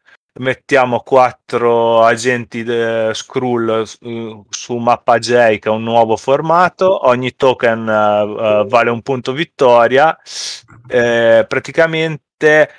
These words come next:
quando si interagisce per prenderli, eh, il, chi li prende deve tirare dadi pari alla sua difesa fisica.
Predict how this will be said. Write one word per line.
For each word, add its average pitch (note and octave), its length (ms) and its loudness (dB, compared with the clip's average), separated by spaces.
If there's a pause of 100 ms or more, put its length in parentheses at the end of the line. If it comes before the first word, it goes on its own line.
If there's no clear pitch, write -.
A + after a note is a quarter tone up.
(240)
quando C3+ 180 0
si C3+ 140 -6
interagisce C#3+ 640 -2
per D#3 220 -4
prenderli, B2+ 880 -4 (340)
eh, A2+ 1160 0
il, A#2+ 760 0
chi - 140 -4
li D3+ 140 -2
prende D3+ 380 0
deve A#2+ 260 -2
tirare B2 560 2
dadi B2+ 340 0
pari A#2 220 0
alla A2+ 140 2
sua B2 180 -8
difesa B2 400 -6
fisica. A#2+ 800 -4